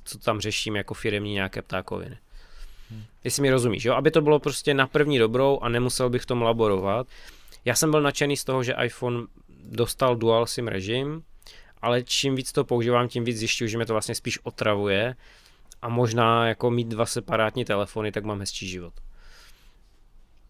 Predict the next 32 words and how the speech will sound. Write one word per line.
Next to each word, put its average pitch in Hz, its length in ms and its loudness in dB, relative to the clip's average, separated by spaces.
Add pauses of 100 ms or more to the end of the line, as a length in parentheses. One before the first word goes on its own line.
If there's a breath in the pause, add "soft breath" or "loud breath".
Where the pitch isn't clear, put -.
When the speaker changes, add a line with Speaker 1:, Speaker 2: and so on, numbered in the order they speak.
(240)
Speaker 2:
Hmm. 87 420 -6 (220)
Spíš 98 260 -2
bys 101 220 0
měl 110 160 2
takhle 113 280 -2
jako 110 200 -2
dva, 98 260 -2
než 113 200 -8
teda 107 300 -6 (220)
to 113 120 -8
v 104 80 -6
jednom, 95 440 -2
no 120 60 -4
Speaker 1:
Hmm, 120 100 0
Speaker 2:
zajímavý. 180 300 -2
Speaker 1:
poslední 151 340 2
dobou 135 140 2
mě 131 80 0
to 131 100 0
fakt 127 160 -4
štve, 98 360 -2
jako 98 240 -4
čím 135 280 -4
víc 123 160 -6
v 107 100 -8
zákazníků 117 520 0
mi 120 120 0
volá, 104 240 0
tím 104 160 -8
je 101 80 -6
to 98 120 -8
horší. 104 340 -14